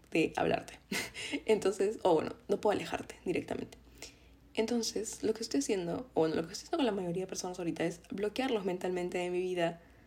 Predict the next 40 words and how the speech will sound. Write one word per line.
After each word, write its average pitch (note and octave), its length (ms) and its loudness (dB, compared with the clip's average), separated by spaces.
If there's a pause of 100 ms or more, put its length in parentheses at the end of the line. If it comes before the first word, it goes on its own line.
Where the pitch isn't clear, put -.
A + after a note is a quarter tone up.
(400)
y G#3 80 4
de G#3+ 100 6
mi G#3+ 100 2
vista. G#3+ 540 -8 (500)
No A#3 200 4
directamente, F#3+ 720 2
en F3 100 -2
plan, E3 380 -2 (540)
no G#3+ 120 4
los A3+ 140 6
dejo F#3 200 2
de E3 60 2
seguir E3 280 0
en E3+ 100 0
Instagram, G3+ 840 -2
no A3 160 4
le-, G3+ 200 4
no G#3 100 2
les G3 180 2
dejo F#3 240 -6
de F3 60 0
hablar, F3 480 0
en F3+ 140 -4
plan, E3 380 0 (960)
s-, - 220 -6 (540)
o G#3 80 0
sea, G#3 100 2
ya G#3 140 6
llega C#4 180 6
el C4 80 2
punto B3 260 2
en C4 60 2
donde F#3+ 260 0
digo, F#3+ 380 0
"Mm, F3 280 -4 (960)
si - 160 -2
me A3 120 4
hablas D#4 280 4
te A3+ 100 4
respondo, E3+ 560 0